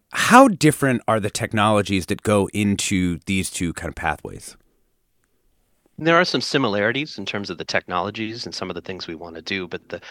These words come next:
Speaker 2: application and the purpose is really different. You, you hit on one of the key differences. Carbon capture and storage is a point source solution. It's a,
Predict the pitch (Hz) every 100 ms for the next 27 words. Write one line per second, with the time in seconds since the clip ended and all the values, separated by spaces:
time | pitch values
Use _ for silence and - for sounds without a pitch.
0 | - - 139 117 - 131 117 104 92 82
1 | - - 85 76 76 - 69 62 - 71
2 | - 87 92 107 107 123 101 101 101 85
3 | - 123 92 - 90 - 87 92 - -
4 | _ - 127 127 113 113 - 95 95 -
5 | 147 127 95 90 - 95 92 - - 127
6 | - - 71 - 71 - 87 82 87